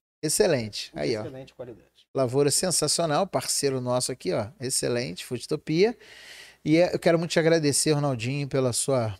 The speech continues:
Speaker 1: presteza, pelas suas três horas de disponibilidade aí conosco.
Speaker 2: Sempre um prazer
Speaker 1: Agradecer
Speaker 2: inenarrável.
Speaker 1: todo mundo que teve aqui, por favor, aperta os
Speaker 2: Só minha
Speaker 1: botões
Speaker 2: mãe,
Speaker 1: aqui,
Speaker 2: pelo
Speaker 1: cara.
Speaker 2: que eu entendi, né?
Speaker 1: Curte, manda todo,
Speaker 2: Alguém
Speaker 1: manda pra
Speaker 2: além da
Speaker 1: todo
Speaker 2: minha mãe
Speaker 1: mundo.
Speaker 2: entrou nisso?
Speaker 1: Ah, entrou uma galera.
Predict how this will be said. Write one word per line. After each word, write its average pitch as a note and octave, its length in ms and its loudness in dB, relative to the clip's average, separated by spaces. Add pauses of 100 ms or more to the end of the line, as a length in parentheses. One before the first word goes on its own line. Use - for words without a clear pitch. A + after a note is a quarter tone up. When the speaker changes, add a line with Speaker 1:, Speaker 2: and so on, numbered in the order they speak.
(100)
Speaker 1:
presteza, C3+ 680 2
pelas B2+ 260 -2
suas - 420 0 (260)
três C3+ 340 4
horas C3 280 4
de A#2+ 80 -6
disponibilidade B2+ 880 2
aí C3 60 -4
conosco. C#3+ 500 2
Speaker 2:
Sempre - 480 -2
um G#3 60 -4
prazer E3 520 4
Speaker 1:
Agradecer G3+ 400 6
Speaker 2:
inenarrável. G#3 360 6
Speaker 1:
todo B3+ 200 4
mundo A#3 220 4
que G#3+ 100 0
teve G3+ 300 4
aqui, G3+ 240 2
por A3+ 140 -4
favor, F#3+ 600 4
aperta A3+ 320 2
os G#3 40 -2
Speaker 2:
Só D4 80 4
minha D4+ 160 6
Speaker 1:
botões A3 160 6
Speaker 2:
mãe, C4+ 100 6
Speaker 1:
aqui, G#3 40 2
Speaker 2:
pelo F#3 140 4
Speaker 1:
cara. F#3+ 140 2
Speaker 2:
que F#3 80 -2
eu F3+ 40 4
entendi, G#3+ 200 6
né? A#3+ 60 6
Speaker 1:
Curte, - 380 0
manda A#3 280 0
todo, A#3 300 -4
Speaker 2:
Alguém A#3+ 220 2
Speaker 1:
manda - 0 -
pra G#3+ 60 6
Speaker 2:
além G#3+ 140 4
da A3+ 60 0
Speaker 1:
todo G#3 60 4
Speaker 2:
minha F#3+ 120 6
mãe G#3 140 4
Speaker 1:
mundo. G3 60 6
Speaker 2:
entrou F#3+ 160 2
nisso? B3+ 280 -4 (240)
Speaker 1:
Ah, C3 180 2
entrou C#3 240 4
uma F3+ 100 4
galera. A3+ 440 4